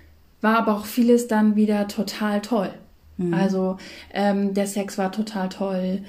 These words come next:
Speaker 1: oder, ähm, wir haben sehr viel zusammen gelacht, in absolut gleichen Humor. Wir haben unterm Tisch gelegen und uns weggeschmissen vor Lachen.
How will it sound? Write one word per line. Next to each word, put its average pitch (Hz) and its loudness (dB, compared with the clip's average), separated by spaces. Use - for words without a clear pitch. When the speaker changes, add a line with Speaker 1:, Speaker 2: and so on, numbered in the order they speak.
Speaker 1:
oder, 190 2
ähm, 190 0
wir 196 2
haben 208 0
sehr 220 4
viel 233 2
zusammen 220 4
gelacht, 196 0
in 208 -2
absolut 233 -2
gleichen 208 0
Humor. 202 2
Wir 202 -2
haben 196 -4
unterm 202 0
Tisch - -4
gelegen 220 4
und - -4
uns 208 -2
weggeschmissen - -8
vor - -12
Lachen. - -10